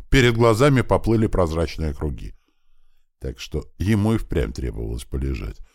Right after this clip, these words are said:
Только вот отдыхать он не собирался. Оказавшись в кровати, он расслабился и попытался вспомнить все, что с ним произошло.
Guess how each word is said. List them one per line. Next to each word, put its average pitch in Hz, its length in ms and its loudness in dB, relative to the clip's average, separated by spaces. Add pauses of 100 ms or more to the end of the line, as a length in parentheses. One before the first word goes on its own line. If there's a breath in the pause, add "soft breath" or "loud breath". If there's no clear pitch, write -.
(180)
Только 107 280 0
вот 110 220 4
отдыхать 117 460 0
он 104 120 0
не 98 100 0
собирался. - 680 -6 (2750)
Оказавшись 104 560 -2
в - 80 -14
кровати, 107 420 2
он 82 140 0
расслабился 90 640 -2
и 143 60 2
попытался 92 600 -2
вспомнить 127 480 -2
все, - 300 -2
что - 200 -6
с - 120 -8
ним 85 160 -4
произошло. 73 680 -6